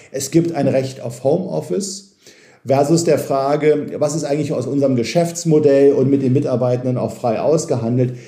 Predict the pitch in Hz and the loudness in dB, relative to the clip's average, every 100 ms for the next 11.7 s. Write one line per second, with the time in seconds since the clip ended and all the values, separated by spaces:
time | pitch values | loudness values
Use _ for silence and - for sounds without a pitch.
0 | - - 127 135 170 - 131 143 131 139 | -8 -4 0 2 2 0 0 2 2 0
1 | 143 147 139 - 113 123 117 110 120 - | -2 -2 -2 -6 -10 -8 -6 -8 -10 -16
2 | _ _ _ _ _ - 113 113 92 101 | _ _ _ _ _ -2 0 2 -2 -4
3 | - 113 - _ 117 123 - 101 104 - | -6 -10 -12 _ -6 -6 -6 -10 -10 -12
4 | - - - - - - _ _ _ - | -14 -16 -16 -18 -18 -20 _ _ _ -4
5 | 123 123 123 113 - 135 160 156 147 147 | 2 2 4 0 0 0 2 4 4 4
6 | 143 135 120 113 113 113 135 143 127 131 | 4 4 2 0 0 0 0 0 0 0
7 | 135 131 127 123 120 - 123 117 120 - | 0 0 -2 -2 -4 -2 0 2 0 -2
8 | 127 135 143 139 - - 120 160 175 165 | -2 0 0 0 -2 -8 -2 0 2 0
9 | 135 - 190 202 - - - 131 131 131 | -2 0 2 2 0 -10 -6 -2 0 2
10 | 120 131 107 101 101 101 104 101 110 107 | 2 2 -2 -4 -6 -6 -10 -8 -8 -8
11 | 110 123 123 120 120 117 | -8 -8 -6 -4 -2 -4